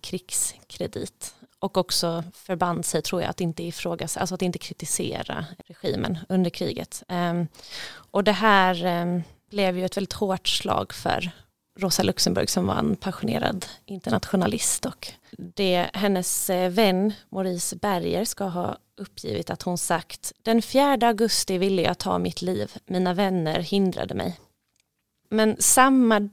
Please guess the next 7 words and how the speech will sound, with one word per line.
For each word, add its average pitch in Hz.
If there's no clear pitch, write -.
samma 240
dag 214
<laughs> 220
då -
som -
Rosa -
Luxemburg -